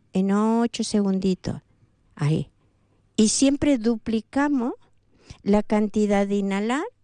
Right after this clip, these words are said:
por la de exhalar. Si ya te somos, eh, aventajados, inhalamos en cinco segundos. Inhalo, inhalo, inhalo y exhalo en diez.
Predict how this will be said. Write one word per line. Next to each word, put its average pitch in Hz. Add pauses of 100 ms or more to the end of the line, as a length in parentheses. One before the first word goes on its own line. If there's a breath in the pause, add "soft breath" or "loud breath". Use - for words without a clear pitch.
(380)
por 208
la 175
de 147
exhalar. - (400 soft breath)
Si -
ya 175
te 180
somos, 165 (640)
eh, 143
aventajados, 185 (300 soft breath)
inhalamos 190
en 185 (100)
cinco -
segundos. -
Inhalo, 143
inhalo, 127
inhalo 294 (640 loud breath)
y 180
exhalo 139
en 127
diez. -